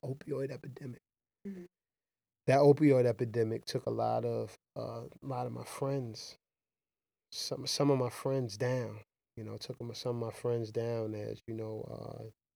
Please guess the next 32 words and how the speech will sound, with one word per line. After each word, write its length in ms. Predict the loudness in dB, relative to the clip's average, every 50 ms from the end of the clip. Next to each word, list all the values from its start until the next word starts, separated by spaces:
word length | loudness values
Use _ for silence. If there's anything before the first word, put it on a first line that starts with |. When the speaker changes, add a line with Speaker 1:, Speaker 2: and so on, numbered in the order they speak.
| _ _ _ 2
Speaker 1:
users 680 | 4 4 4 4 4 2 -2 -2 -2 -6 -10 -12 -20 _ _ _ _ -18 -16
Speaker 2:
Mm-hmm. 760 | -16 -16 _ _ _ _ _ _ _ _ _ _ _ _ -4
Speaker 1:
and 240 | -2 -2 -2 -2 0
dealers. 640 | 4 6 8 8 6 4 2 -4 -6 -10 -14 -16 -18 _ _ _ _ _ _ _ _ _ _ _ _ _ -14
Uh, 360 | -12 -10 -10 -10 -12 -14 -16 -18 -20 _ _ _ _ -12
you 140 | -10 -8 -6
know, 200 | -6 -6 -6 -4
when 160 | -4 -4 -4
I 60 | -4
mean 240 | -2 -2 -2 -2 0
down 400 | 2 2 4 4 4 4 2 0
as 160 | -4 -6 -6 _
dealers, 440 | 2 6 6 8 6 6 2 -4 -6 -12 -20 _ _ _ _ _ _ _ _ -2
obviously, 540 | -2 0 0 -2 -4 -4 -4 -6 -6 -6
you 160 | -4 -4 -6 -6
know, 240 | -6 -6 -6 -8
they, 260 | -8 -8 -10 -10 -10 -10 -10
you 80 | -10
know, 240 | -10 -10 -12 -14 -16 -18 _ _ -16 -16
uh, 60 | -14
suffered, 440 | -12 -10 -10 -10 -10 -10 -12 -12 -10
you 80 | -10 -12
know, 140 | -12 -14 -16 _ _ _ _ _ _ _ _ _ _ _ _ _ _ _ _ _ _ _ _ _ _ _ _ _ _ _ _ _ _ _ _ _ _ _
death, 280 | 0 0 0 0 0 -6 _ _ _ -20 _ _ _ _ _ _ _ _ _ _ -16
incarceration. 1000 | -12 -6 -4 -4 -4 -4 -6 -10 -12 -10 -10 -8 -8 -10 -10 -12 -14 -14 -14 -16 -18 _ _ _ _ _ _ _ _ _ _ _ _ _ _ _ _ -10
Um, 360 | -8 -8 -6 -8 -8 -10 -8 -6
and 300 | -4 -4 -4 -4 -6 -8 -10
for 300 | -8 -6 -4 -4 -4 -6
the 80 | -8
abusers, 480 | -8 -8 -6 -6 -6 -6 -8 -10 -12 -12
the 60 | -12
same 420 | -14 -14 -10 -8 -6 -6 -6 -6